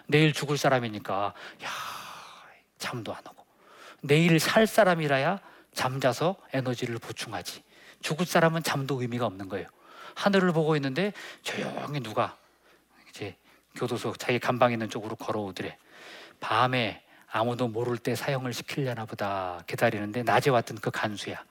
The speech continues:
조용히 하라고. 입을 닫고 날 따라오라고. 데리고는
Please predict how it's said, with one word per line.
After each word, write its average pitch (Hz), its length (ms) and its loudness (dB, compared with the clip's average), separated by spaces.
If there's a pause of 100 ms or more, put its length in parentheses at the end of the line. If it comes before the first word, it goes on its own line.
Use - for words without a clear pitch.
(880)
조용히 98 280 -14
하라고. - 300 -14 (760)
입을 113 200 -2
닫고 - 400 -4 (280)
날 98 180 0
따라오라고. 123 640 -2 (540)
데리고는 117 480 -2